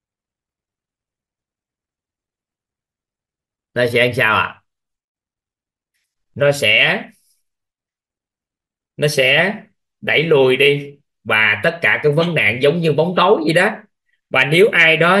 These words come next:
giữ mãi cái điều này thì ánh sáng nó vẫn giữ xuyên suốt, thì, thì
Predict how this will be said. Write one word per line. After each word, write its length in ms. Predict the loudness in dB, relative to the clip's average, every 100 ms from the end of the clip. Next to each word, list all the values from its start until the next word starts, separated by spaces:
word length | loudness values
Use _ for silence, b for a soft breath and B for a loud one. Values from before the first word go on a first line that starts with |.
| 0
giữ 200 | 0 0
mãi 520 | 0 0 0 0 0
cái 120 | 0
điều 200 | 0 0
này 420 | 0 -2 -2 -8 _ _ _ _ _ _ _ _ _ _ _ _ _ _ _ _ _
thì 160 | -2 0
ánh 220 | 0 -2
sáng 340 | -2 -2 0
nó 100 | 0
vẫn 280 | 2 0 -2 -2
giữ 180 | -2 -2
xuyên 280 | -4 -6
suốt, 420 | -4 -2 -2 -4 -16 _ _
thì, 460 | -2 0 0 -2 -6 -18 _ _ _ _ _ _ _ _ _ _ _ _ _ _ _ _ _ _ -4
thì 400 | 0 0 -2